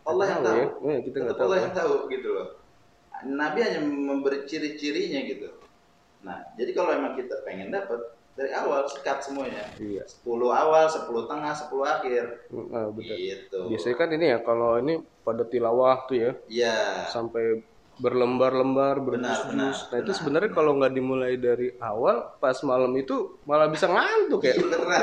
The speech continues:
Speaker 2: <laughs> Jadi
Speaker 1: benar,
Speaker 2: nggak
Speaker 1: benar.
Speaker 2: dapet ya, Pak Uzi.
Speaker 1: Iya,
Speaker 2: Kalau
Speaker 1: benar.
Speaker 2: kita udah terbiasa di awal tuh ya, baca
Speaker 1: Iya.
Speaker 2: lima juz, tiga juz tiap malam,
Speaker 1: Hmm.
Speaker 2: ya insya Allah kuat ya.
Speaker 1: Benar.
Speaker 2: Dan lebih besar benar ya peluang untuk mendapatkannya ya.
Speaker 1: Iya.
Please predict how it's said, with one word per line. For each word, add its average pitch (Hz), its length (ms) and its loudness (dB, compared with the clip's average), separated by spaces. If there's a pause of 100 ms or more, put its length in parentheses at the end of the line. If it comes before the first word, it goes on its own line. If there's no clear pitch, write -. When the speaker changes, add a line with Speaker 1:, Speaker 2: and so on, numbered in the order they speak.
Speaker 2:
<laughs> 143 80 2
Jadi 156 80 6
Speaker 1:
benar, 180 80 6
Speaker 2:
nggak 156 180 8
Speaker 1:
benar. 165 220 2
Speaker 2:
dapet 226 160 2
ya, 196 140 2
Pak 165 120 4
Uzi. 175 200 2
Speaker 1:
Iya, 143 480 -2
Speaker 2:
Kalau 151 180 4
Speaker 1:
benar. 156 80 2
Speaker 2:
kita 160 140 4
udah 160 160 8
terbiasa 151 380 6
di 147 140 6
awal 123 280 8
tuh 196 120 4
ya, 190 120 6
baca 117 380 2
Speaker 1:
Iya. 98 200 0 (220)
Speaker 2:
lima 117 260 0 (100)
juz, 120 220 -2
tiga 113 320 2
juz 120 220 -4
tiap 110 220 0
malam, 117 380 0
Speaker 1:
Hmm. 226 240 -12
Speaker 2:
ya 113 120 -4
insya 117 180 -4
Allah 170 140 -6
kuat 165 260 -8
ya. 160 120 -6 (280)
Speaker 1:
Benar. 127 240 -8
Speaker 2:
Dan 123 180 0
lebih 123 220 -2
besar 127 440 -2
benar 151 280 2
ya 151 80 2
peluang 127 480 0
untuk 127 140 -8
mendapatkannya 131 720 -6
ya. 131 80 -4
Speaker 1:
Iya. 95 220 -8